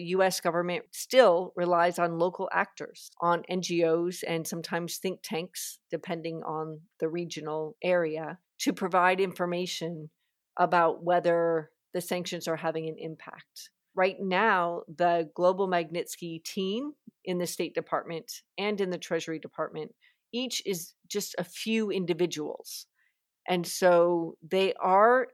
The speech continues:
able to do some research about the impact, but because there are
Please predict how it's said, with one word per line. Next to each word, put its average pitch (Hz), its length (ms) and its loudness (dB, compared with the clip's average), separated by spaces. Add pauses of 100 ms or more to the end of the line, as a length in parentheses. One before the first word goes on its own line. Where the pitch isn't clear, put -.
(140)
able 190 380 2
to 180 160 -8
do 175 200 -2
some 180 380 0
research 170 480 -6
about 165 300 -4
the 170 160 -6
impact, 175 640 -4 (520)
but 175 320 4
because 185 380 0
there 180 220 4
are 160 420 2